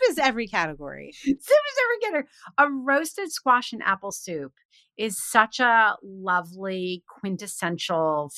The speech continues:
Speaker 2: fall dish in my house. You're using all those great fall flavors. You're using up all those apples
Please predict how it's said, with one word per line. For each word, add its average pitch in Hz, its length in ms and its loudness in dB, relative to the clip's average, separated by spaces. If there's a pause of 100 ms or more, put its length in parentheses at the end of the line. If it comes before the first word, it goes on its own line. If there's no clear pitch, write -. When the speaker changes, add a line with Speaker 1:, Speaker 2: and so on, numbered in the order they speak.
(100)
Speaker 2:
fall 147 400 4
dish 131 640 -8
in 202 120 -6
my 156 200 6
house. 143 440 2
You're 180 120 -6
using 190 400 -6
all 214 140 6
those 240 180 0
great 202 280 -6
fall 165 160 0
flavors. 156 400 -6
You're 175 140 -6
using 269 320 6
up 285 100 6
all 262 120 4
those 254 180 -2
apples 165 680 0